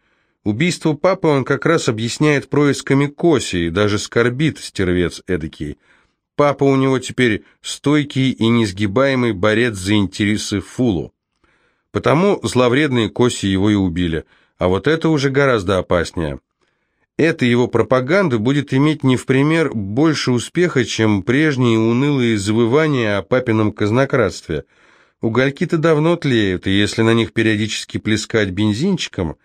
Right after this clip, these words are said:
и очень уж совпадают его проповеди с потаенными намерениями Гэмблер Деймонд, а в таких случаях в совпадение я совершенно не верю.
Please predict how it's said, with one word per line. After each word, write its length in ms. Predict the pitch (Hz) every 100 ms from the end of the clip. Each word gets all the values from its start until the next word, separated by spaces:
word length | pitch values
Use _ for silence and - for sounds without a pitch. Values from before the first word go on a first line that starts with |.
| _ _ _ _ _ _ _
и 120 | -
очень 440 | 120 190 202 175 175
уж 140 | 165
совпадают 840 | - 139 - 156 147 151 123 101
его 220 | 98 98 92
проповеди 720 | - 170 127 104 87 92 80 - _
с 140 | - -
потаенными 720 | 120 131 135 156 160 143 135
намерениями 880 | 131 131 151 139 135 127 123 117 110
Гэмблер 580 | 104 127 123 113 127
Деймонд, 640 | 113 131 131 92 80 67 - _ _ _
а 200 | - 85
в 60 | 78
таких 340 | 110 113 180
случаях 600 | - 170 151 - 151 - - _ _ _ _ _ _
в 80 | -
совпадение 880 | - 120 - 123 104 110 107 107 110
я 100 | 113
совершенно 540 | - 147 - 180 117
не 160 | 90 82
верю. 340 | 80 76